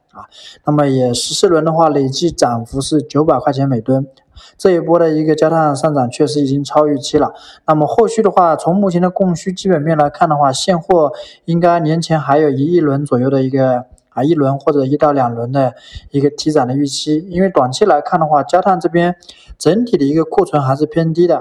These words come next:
啊，而且短期的话还会有一个去库的一个过程啊，钢厂的库存比较低的话，嗯，年前还有一个补库的需求，那么预计这个价格短期还是偏强运行的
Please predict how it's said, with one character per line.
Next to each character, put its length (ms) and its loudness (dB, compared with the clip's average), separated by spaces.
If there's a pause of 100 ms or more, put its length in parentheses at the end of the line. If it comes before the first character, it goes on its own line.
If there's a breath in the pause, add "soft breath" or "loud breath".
(140)
啊， 160 -16 (300 soft breath)
而 100 2
且 380 0
短 180 -2
期 160 0
的 80 4
话 140 2
还 240 -2
会 200 0
有 140 0
一 60 -4
个 140 0
去 260 -6
库 200 0
的 120 2
一 40 0
个 120 0
过 200 2
程 280 -8 (180 soft breath)
啊， 160 -20 (220 soft breath)
钢 180 2
厂 140 -2
的 60 -2
库 160 -2
存 220 0
比 80 -2
较 140 0
低 160 -6
的 120 2
话， 220 0 (440 loud breath)
嗯， 200 -2
年 200 0
前 200 -2
还 200 0
有 80 2
一 80 0
个 80 0
补 160 -10
库 160 -6
的 100 2
需 220 -6
求， 280 -6 (180 soft breath)
那 100 -2
么 120 0
预 160 0
计 160 -2
这 140 -2
个 80 2
价 240 0
格 100 -2
短 220 -4
期 160 -8
还 160 -2
是 80 -2
偏 240 -4
强 220 -2
运 100 -2
行 220 -8
的 100 -16